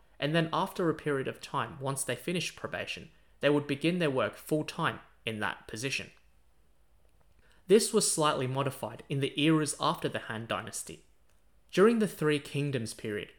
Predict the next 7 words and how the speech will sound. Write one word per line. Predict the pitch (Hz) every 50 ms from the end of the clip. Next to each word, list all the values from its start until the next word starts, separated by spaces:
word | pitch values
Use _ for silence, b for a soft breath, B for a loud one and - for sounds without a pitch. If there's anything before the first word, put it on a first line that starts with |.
| _ _ _ -
the | -
state | 135 - - - - 160 190 190 - -
of | 139 123
Wei, | 123 117 117 120 120 113 104 - - - - _ -
spelt | - - - - - 143 139 143 139 - - - _ _
W | - 139 131 135 147 143 143 143 - -
E | - 123 120 117 110 - -